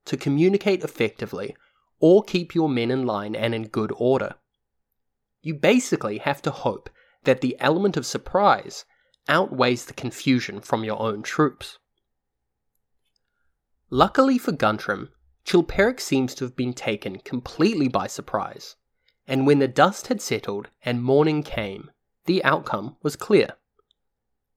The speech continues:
Guntram had crippled the army of Chilperic, effectively removing it as a threat, placing his half-brother at his mercy, and saving his kingdom.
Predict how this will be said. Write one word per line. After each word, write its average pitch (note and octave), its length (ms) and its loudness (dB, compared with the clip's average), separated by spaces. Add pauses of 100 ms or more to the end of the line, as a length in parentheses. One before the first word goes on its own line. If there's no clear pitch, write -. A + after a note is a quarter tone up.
Guntram C3 540 2 (300)
had B2+ 240 -2
crippled - 600 2 (200)
the C3 160 2
army A2+ 340 2
of G2+ 100 -8
Chilperic, - 680 -2 (500)
effectively G#3 600 2
removing D#3 520 4
it F#3 80 2
as G3 140 2
a G#3 80 4
threat, - 440 -4 (800)
placing E3 360 2
his A#2+ 200 -4
half-brother C#3+ 600 6
at A#2+ 180 0
his A2+ 180 -6
mercy, A2 640 -2 (500)
and A2+ 200 -4
saving C3+ 560 2 (240)
his - 240 -8
kingdom. A#2+ 420 -2